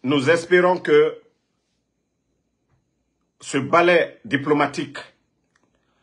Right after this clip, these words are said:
l'envoyé spécial de Macron, aussi est venu pour parler à Mamadi. Même celui qui n'est pas guinéen,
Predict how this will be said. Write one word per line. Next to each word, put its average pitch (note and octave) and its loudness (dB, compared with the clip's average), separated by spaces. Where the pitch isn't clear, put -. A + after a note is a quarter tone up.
l'envoyé F3+ 2
spécial D3+ -2
de A#2+ -2
Macron, C3+ -2
aussi D#3+ -4
est C#3 2
venu E3+ 0
pour B2+ -10
parler D#3+ 0
à A#2 -6
Mamadi. A#2 -6
Même C#4 2
celui F#3+ -2
qui D3 -8
n'est B2+ -4
pas D3+ 0
guinéen, A#2+ -8